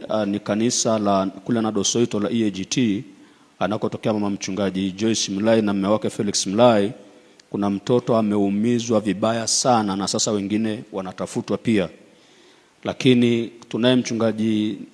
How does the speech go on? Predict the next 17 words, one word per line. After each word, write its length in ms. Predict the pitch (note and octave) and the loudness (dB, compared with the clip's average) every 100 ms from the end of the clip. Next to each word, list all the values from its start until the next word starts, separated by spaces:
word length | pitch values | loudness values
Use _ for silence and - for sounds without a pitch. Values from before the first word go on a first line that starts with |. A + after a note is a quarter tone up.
| _ | _
Noah 280 | G#2+ B2+ B2 | 4 8 8
Sianga 640 | - A2+ A#2+ A#2+ A2+ G#2 | 6 4 4 4 2 0
anayetokea 580 | G2+ A#2 A2+ G2+ - A2+ | 0 0 0 -4 0 0
kule, 520 | - B2+ A2+ G#2+ G2+ B2 - - - - - _ _ _ _ _ | 0 -2 0 0 0 -6 -18 -20 -20 -20 -20 _ _ _ _ _
kule 320 | - A#2+ A2+ | -4 2 4
Olmotonyi. 840 | G#2+ G#2 G2+ - B2 A2+ G2 F2 - - - | 2 2 -2 6 8 8 4 -2 -8 -20 -10
Kuna 200 | G#2+ G2+ | -6 -4
kijana 440 | - G2+ A#2 A#2 | -4 0 0 0
ametekwa 760 | G#2+ G2+ - C3+ B2+ C#3+ C3+ C#3+ - - - _ _ G2 | -2 -4 -2 -2 -2 0 2 0 -8 -20 -20 _ _ -6
na 100 | G2+ | -2
hata 520 | A2 B2 A2+ G#2+ - - _ _ | -2 -2 -2 -2 -6 -14 _ _
akiwa 420 | G2 - B2 B2 A#2 | -10 -8 -2 0 0
hapa 320 | A#2+ B2+ A2+ | -2 -2 -4
amesema 600 | G#2 F#2+ B2+ A#2+ A2+ A#2 | -4 -6 -6 -4 -4 -4
walikuwa 320 | G2+ G2 A#2+ | -4 -4 -6
wanamtembeza 600 | A2 G2+ G2 G2 A2 A2 | -4 -6 -8 -8 -6 -6
bado. 500 | G2+ G#2+ F#2 F#2 A#2+ | -2 -2 -2 -6 -10